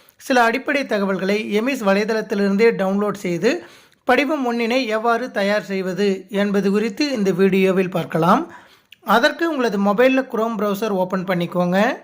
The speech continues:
ஓப்பன் பண்ணினதும் சர்ச் பாக்ஸில் எமிஸ் அப்படின்னு டைப் பண்ணிட்டு சர்ச் பட்டனை பிரஸ் பண்ணுங்க. உங்களுக்கு ஃபர்ஸ்ட் லிங்கே எமிஸ் டாட் டிஎன்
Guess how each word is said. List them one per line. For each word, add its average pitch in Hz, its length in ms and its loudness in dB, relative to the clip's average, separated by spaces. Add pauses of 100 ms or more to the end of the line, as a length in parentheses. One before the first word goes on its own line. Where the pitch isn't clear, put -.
(920)
ஓப்பன் 285 420 4
பண்ணினதும் 233 520 -2
சர்ச் 254 360 0
பாக்ஸில் 226 560 0
எமிஸ் 240 440 -4
அப்படின்னு 214 340 -4
டைப் 202 220 0
பண்ணிட்டு 214 420 0
சர்ச் 220 360 0
பட்டனை 190 280 -4
பிரஸ் 190 280 -2
பண்ணுங்க. 196 580 0 (260)
உங்களுக்கு 254 300 0
ஃபர்ஸ்ட் 262 300 0
லிங்கே 226 520 0
எமிஸ் 220 340 -2
டாட் 220 260 2
டிஎன் 220 280 -6